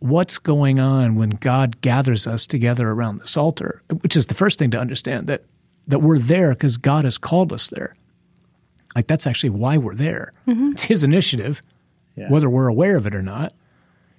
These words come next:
Speaker 1: We're responding to his invitation to be there, to be nourished by his word, which is speaking to us today.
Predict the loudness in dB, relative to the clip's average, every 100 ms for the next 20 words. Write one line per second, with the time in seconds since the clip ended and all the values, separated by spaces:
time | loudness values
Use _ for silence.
0 | _ 0 0 0 -4 -2 2 2 2 0
1 | -2 -4 -2 0 0 -2 -2 -4 -2 -2
2 | -4 -6 -2 0 0 -2 -4 -8 -10 -20
3 | _ _ _ _ _ -2 2 4 4 4
4 | 2 0 -2 0 0 -2 -2 -2 -4 -4
5 | 0 0 2 -2 0 0 2 0 0 -2
6 | -4 -2 -2 0 0 0 -2 -2 -2